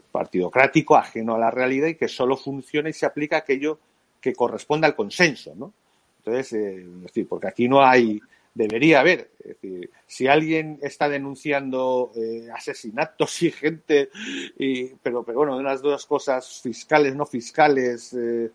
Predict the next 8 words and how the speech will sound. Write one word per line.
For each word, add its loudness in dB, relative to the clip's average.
ministros, 0
hombre, 0
eh, -6
asesinatos, -4
eh, -12
magnicidios, 0
pues -8
tendrá, 0